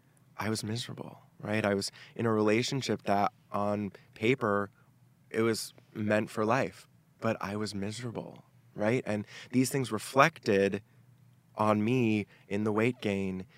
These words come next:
in the shopping addiction that I had. That was the cycle of, "Ugh, I hate myself so much. I emotionally ate last night. I'm overweight.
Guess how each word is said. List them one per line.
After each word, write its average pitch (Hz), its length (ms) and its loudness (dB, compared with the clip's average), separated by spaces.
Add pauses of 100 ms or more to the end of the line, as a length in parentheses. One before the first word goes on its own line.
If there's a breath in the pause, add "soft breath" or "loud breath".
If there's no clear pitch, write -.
(200 soft breath)
in 101 380 -2
the 101 440 -2
shopping 107 440 -2
addiction 90 460 -6
that 90 120 -4
I 90 60 -6
had. 90 380 -6
That - 200 -6
was 98 160 -6
the 92 120 -6
cycle 98 640 0
of, 92 240 -6 (560 soft breath)
"Ugh, 120 280 8 (580 loud breath)
I 101 120 -2
hate 107 300 2
myself 104 440 0
so 107 260 2
much. 98 460 -4 (320 soft breath)
I 98 160 0 (300)
emotionally 113 680 2
ate 101 260 -2
last 98 300 -4
night. 98 300 -4
I'm 98 200 -4 (160)
overweight. 101 640 0